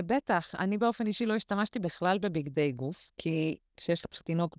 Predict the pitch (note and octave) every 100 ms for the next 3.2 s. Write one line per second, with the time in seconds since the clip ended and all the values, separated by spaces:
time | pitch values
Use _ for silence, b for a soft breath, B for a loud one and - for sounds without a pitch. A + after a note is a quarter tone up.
0 | - D#3+ - E3 - E3+ D#3 D3+ D#3 D3+
1 | D3+ - F3 E3 - C#3+ D3 D#3 D#3 D3+
2 | - _ D3 - E3 D3+ D3 C#3 C3+ C3+
3 | C3 F3